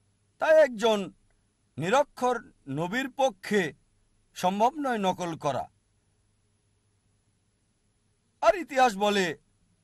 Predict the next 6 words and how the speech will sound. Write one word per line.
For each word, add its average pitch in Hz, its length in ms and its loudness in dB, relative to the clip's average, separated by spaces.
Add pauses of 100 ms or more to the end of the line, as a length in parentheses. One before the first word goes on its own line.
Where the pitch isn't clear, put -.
(280)
যে 123 280 -4 (400)
প্রথম 233 480 0 (120)
আরবি 175 360 4
বাইবেল, 247 500 2
আরবি 170 300 0
ভার্সন, 160 560 0